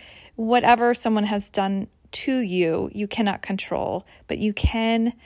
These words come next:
start to go inwards and heal. Because during your youth, you were not conscious enough to realize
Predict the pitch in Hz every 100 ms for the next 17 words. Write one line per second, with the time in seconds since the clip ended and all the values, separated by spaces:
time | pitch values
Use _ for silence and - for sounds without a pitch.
0 | - - - - 196 185 - - _ -
1 | - 185 180 170 127 - - 233 208 196
2 | 180 180 - - _ - 190 185 - -
3 | 170 - - - - _ _ _ _ _
4 | _ _ _ _ _ _ _ _ _ _
5 | 311 320 403 370 - _ 220 220 247 392
6 | 403 339 220 185 220 339 - - - _
7 | - 202 262 285 294 277 - - 214 220
8 | 226 - 208 180 175 - - 185 190 196
9 | 180 156 - - 185